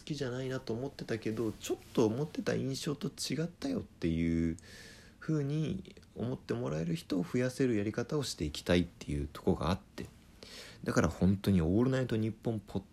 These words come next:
ドキャストっていうのは、え、かなり絶妙な、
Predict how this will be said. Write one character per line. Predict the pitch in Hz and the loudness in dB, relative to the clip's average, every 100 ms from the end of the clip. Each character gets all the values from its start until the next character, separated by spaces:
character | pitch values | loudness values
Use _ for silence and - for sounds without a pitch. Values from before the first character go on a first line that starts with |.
| - | -10
ド | 151 | -8
キ | - | -4
ャ | 165 | -4
ス | - | -2
ト | 98 | -2
っ | |
て | - - | -2 -4
い | |
う | 73 | -4
の | 73 | -2
は、 | 76 76 - - - - - - - - - | -4 -4 -6 -12 -18 -16 -16 -16 -16 -18 -14
え、 | - 82 | -10 -8
か | - 160 | -2 2
な | 160 | 4
り | 92 76 | 4 2
絶 | 85 - 101 | 0 2 6
妙 | 95 87 87 | 6 6 4
な、 | 85 82 82 78 | 4 4 2 0